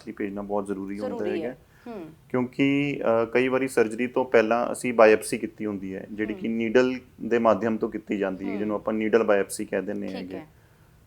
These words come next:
Speaker 1: ਸੋ ਜਦੋਂ ਆਪਾਂ ਪੂਰੀ ਰਸੌਲੀ ਕੱਢਦੇ ਹੈਗੇ ਆ ਸਰਜਰੀ ਵਿੱਚ,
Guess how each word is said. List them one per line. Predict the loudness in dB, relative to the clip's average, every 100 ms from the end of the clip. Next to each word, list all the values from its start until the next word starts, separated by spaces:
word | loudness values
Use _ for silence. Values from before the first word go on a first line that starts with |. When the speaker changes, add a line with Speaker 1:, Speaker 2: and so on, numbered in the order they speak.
| _
Speaker 1:
ਸੋ | 2 4 6 4 0 -8 0
ਜਦੋਂ | 4 6 6
ਆਪਾਂ | 8 4
ਪੂਰੀ | 4 2 4
ਰਸੌਲੀ | 2 2 0
ਕੱਢਦੇ | 4 4 6 2
ਹੈਗੇ | 2 0
ਆ | -4
ਸਰਜਰੀ | 2 2 2 -4 -2
ਵਿੱਚ, | -4 -4 -14